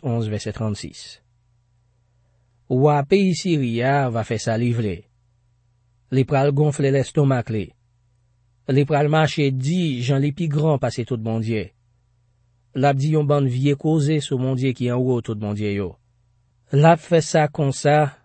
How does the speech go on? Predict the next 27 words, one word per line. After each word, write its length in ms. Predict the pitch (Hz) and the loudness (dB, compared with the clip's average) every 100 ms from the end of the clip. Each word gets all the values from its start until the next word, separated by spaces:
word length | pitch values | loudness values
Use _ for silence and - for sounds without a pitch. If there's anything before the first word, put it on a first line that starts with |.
| - | -8
jou 240 | 131 135 160 | -2 2 2
klè 380 | 156 151 165 156 | 2 2 2 0
pou 160 | 143 | -4
Bondye 400 | 131 139 135 139 | 0 2 2 2
pi 160 | 135 156 | 2 2
nèl 300 | 143 123 117 | 2 0 -2
lan 160 | 117 110 | -4 -2
va 140 | 110 110 | -4 -2
rive. 400 | 110 107 107 80 _ _ _ _ _ _ _ - | -4 -2 -4 -4 _ _ _ _ _ _ _ 0
Paske, 680 | 123 - - 143 147 143 139 _ _ _ _ _ | 0 0 2 4 6 4 0 _ _ _ _ _
tout 240 | - 170 190 | 0 0 2
sa 220 | 185 170 | 2 2
Bondye 380 | 156 165 160 156 | 2 2 2 0
te 160 | - 165 | 2 2
di 280 | 143 170 160 | 2 -2 -2
ki 160 | - | -4
pou 160 | 127 151 | -2 -2
fèt 320 | - 110 - | -2 -6 -2
la, 240 | 110 110 104 _ _ _ _ _ - | 0 0 -2 _ _ _ _ _ -10
gen 260 | 113 123 | 0 0
pou 160 | 104 104 | 0 -4
fèt. 540 | - 123 92 - - _ _ _ _ _ _ _ - | -2 -2 -2 -8 -20 _ _ _ _ _ _ _ -10
Sa 340 | 143 - 220 220 | -8 2 2 2
se 540 | - 170 160 156 143 - - | -2 0 4 4 2 -2 -2
kalfou 800 | 160 147 127 - - 196 190 165 127 - | 2 2 0 -4 -2 2 4 2 -2 -8
kote 640 | 139 127 - 139 135 135 135 - | -4 -4 2 4 6 4 0 -4
istwa 560 | 143 139 - 127 139 139 | -4 -4 -4 0 2 2